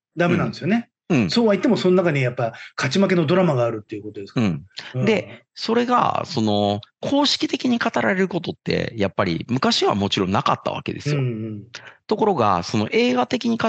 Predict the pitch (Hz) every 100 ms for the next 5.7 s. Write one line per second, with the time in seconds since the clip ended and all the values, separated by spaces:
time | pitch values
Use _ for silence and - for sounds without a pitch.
0 | 240 233 175 113 95 90 82 82 87 -
1 | 110 87 80 - - - - 101 92 90
2 | 90 90 90 - 160 185 - 175 156 98
3 | 82 87 131 190 202 190 185 175 175 -
4 | 180 - - - - 90 87 78 156 151
5 | 139 120 113 113 156 143